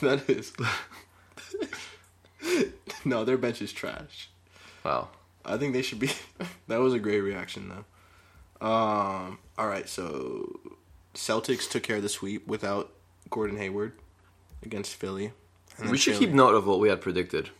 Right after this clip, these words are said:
Speaker 2: I feel like we both had Boston, but I wonder if we said sweep without Ben Simmons.
Speaker 1: No.
Speaker 2: Because by, like, game one or two, I was, I remember I was thinking, like, "This is a sweep."
Speaker 1: Nah. It, yeah, no.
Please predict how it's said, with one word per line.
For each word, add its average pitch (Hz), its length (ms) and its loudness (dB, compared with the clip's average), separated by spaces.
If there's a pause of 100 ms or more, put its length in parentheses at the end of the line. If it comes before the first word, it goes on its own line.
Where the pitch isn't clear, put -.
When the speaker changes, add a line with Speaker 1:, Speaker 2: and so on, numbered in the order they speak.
(460)
Speaker 2:
I 113 100 6
feel - 180 6
like 143 80 8
we 123 40 2
both 117 220 6
had 107 180 4
Boston, 95 360 6
but 101 60 6
I 104 40 10
wonder 143 260 6
if 143 100 -2
we 123 60 0
said 107 220 2
sweep 98 400 -2 (920)
without 101 300 2
Ben 87 140 0
Simmons. 85 460 -6 (580)
Speaker 1:
No. - 520 -10 (280)
Speaker 2:
Because 160 240 4
by, 143 80 8
like, 120 180 10
game 120 220 4
one 113 160 6
or 107 80 6
two, 104 320 4
I 92 80 2
was, 90 220 -2
I - 80 2
remember 101 260 2
I 90 60 6
was 87 120 0
thinking, 85 320 -6
like, 82 100 -6
"This 92 120 -6
is 85 180 -2
a - 80 -8
sweep." - 320 -8 (1600)
Speaker 1:
Nah. - 480 -12 (1600)
It, 98 120 -14 (100)
yeah, 92 380 -6 (340)
no. 80 300 -10